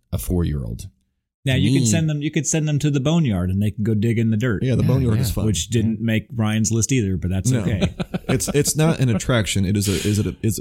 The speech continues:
Speaker 3: it's a pit stop on your way to Dino Land.
Speaker 1: Again, I guess for me, it's potential. It's
Speaker 3: Yeah.
Speaker 1: like seeing that five-star recruit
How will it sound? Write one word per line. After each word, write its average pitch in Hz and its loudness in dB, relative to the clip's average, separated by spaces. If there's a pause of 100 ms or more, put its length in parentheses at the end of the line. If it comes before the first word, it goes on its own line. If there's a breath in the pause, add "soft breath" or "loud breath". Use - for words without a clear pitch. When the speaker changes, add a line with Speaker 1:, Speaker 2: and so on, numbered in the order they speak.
Speaker 3:
it's - -4
a 104 0
pit - -4
stop 98 -8
on 104 -2
your 101 0
way 98 2
to 113 -2
Dino 87 -2
Land. 64 -8 (120)
Speaker 1:
Again, 135 2
I 123 0
guess 170 2
for 165 0
me, 131 2
it's 117 0
potential. 98 -2
It's 110 0
Speaker 3:
Yeah. 151 2
Speaker 1:
like 147 0
seeing 139 2
that 117 0
five-star 117 0
recruit 107 0